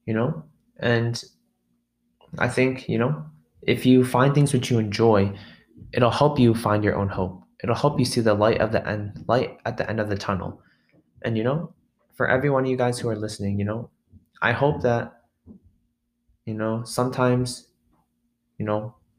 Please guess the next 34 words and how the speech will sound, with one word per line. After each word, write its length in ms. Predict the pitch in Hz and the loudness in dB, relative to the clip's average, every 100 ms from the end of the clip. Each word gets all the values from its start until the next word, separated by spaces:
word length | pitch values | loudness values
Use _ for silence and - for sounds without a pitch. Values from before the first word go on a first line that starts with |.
| _ _ _ | _ _ _
the 100 | - | -4
world 540 | 107 110 113 117 117 - _ _ | 0 4 4 2 -2 -10 _ _
may 140 | 110 107 | -4 -4
seem 320 | - 113 113 | -2 -2 0
like 300 | 101 101 - _ _ _ _ _ - | 0 -2 -6 _ _ _ _ _ -2
it'll 200 | 113 110 | 0 0
completely 420 | 107 107 123 117 | 0 0 2 0
crash 360 | - 107 104 | -2 0 0
and 120 | 98 95 | -2 -2
burn, 280 | 92 90 92 | -2 -4 -4
you 80 | |
know. 240 | 98 101 101 - _ _ _ _ _ _ _ _ | -2 -2 -4 -12 _ _ _ _ _ _ _ _
It'll 140 | - 123 | -2 -2
seem 180 | 123 120 | 0 0
like 140 | 110 | 0
everything 320 | 107 107 117 | 0 0 -2
is 220 | 107 101 | -2 -6
complete 500 | - - 101 120 101 | -8 -8 -2 -2 -2
chaos, 380 | - 104 98 101 | -4 -6 -6 -6
you 60 | 101 | -2
know. 280 | 120 165 160 - _ _ _ _ _ _ _ _ _ _ _ _ _ _ _ _ _ _ | 0 0 -4 -18 _ _ _ _ _ _ _ _ _ _ _ _ _ _ _ _ _ _
Make 180 | 117 135 | -2 0
sure 160 | - 139 | 0 2
that 120 | 127 | 2
you're 100 | 120 | 2
taking 340 | 117 123 123 | 2 0 0
care 160 | 113 107 | -2 -2
of 100 | 101 | -2
yourself. 440 | - - - - - _ _ _ _ - - _ _ | -4 -6 -6 -8 -14 _ _ _ _ -20 -20 _ _
Make 200 | 117 127 | 0 2
sure 160 | - | 2
that, 180 | 120 113 | 2 2
you 80 | 110 | 2
know, 340 | 110 107 117 | 0 -2 -6